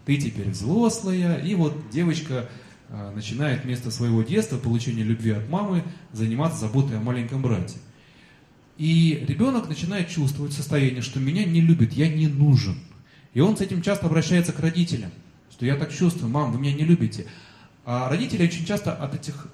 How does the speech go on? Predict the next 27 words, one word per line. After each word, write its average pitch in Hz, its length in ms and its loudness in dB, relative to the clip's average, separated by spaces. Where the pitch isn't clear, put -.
вещей 147 320 0
отмахиваются, 107 600 -2
от - 60 -10
таких - 180 -12
интерпретаций. 104 580 -6
"Ну, 147 160 -4
не 165 140 6
говори 175 320 10
глупостей, 202 760 6
мы 139 100 0
всех 143 240 2
одинаково 123 500 2
любим". 190 480 4
То 147 60 -2
есть 139 300 0
не 151 100 2
обращают 175 540 2
внимания 151 580 0
А 135 160 0
данные 165 400 2
интерпретации, 165 920 -2
они 165 420 0
требуют 160 360 6
очень 170 400 8
серьёзного 131 540 2
внимания 110 460 -4
родителей. 101 540 -10